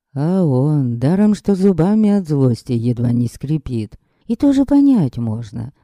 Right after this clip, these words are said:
За ним, небось, семья. Евдокия вон тоже за Аленку, за матушку, за Рютика босиком по угрям пройдется.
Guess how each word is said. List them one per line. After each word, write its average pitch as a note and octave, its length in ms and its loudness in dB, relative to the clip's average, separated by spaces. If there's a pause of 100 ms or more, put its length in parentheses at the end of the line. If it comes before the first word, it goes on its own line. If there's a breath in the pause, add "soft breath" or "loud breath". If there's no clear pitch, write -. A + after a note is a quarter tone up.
За G3 200 2
ним, B3 220 6
небось, A3+ 320 4
семья. C3 680 -4 (300)
Евдокия G3 640 0
вон G3+ 200 2
тоже B2+ 380 0
за A#2+ 180 -4
Аленку, B2 440 -2
за A#2 160 -2
матушку, B2 520 -2
за A#2+ 180 0
Рютика A#2+ 760 -4 (140)
босиком A#3 720 2
по F#3 80 2
угрям E3+ 440 2
пройдется. A2 760 -6